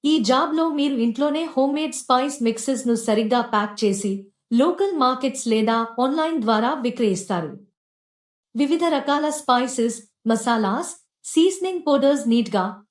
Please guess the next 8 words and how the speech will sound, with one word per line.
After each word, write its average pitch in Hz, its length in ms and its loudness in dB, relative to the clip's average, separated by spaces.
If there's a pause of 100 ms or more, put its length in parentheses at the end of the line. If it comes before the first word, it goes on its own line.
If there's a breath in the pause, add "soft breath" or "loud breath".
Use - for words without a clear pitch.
(140)
హైజీనికలీ 349 720 0
మరియు 247 320 0
ప్రాపర్ 247 420 2
లేబులింగ్‌తో 233 600 4
రెడీ 202 400 2
చేయడం 214 340 2 (180)
ఈ 277 120 4 (160)
జాబ్‌లో 247 380 2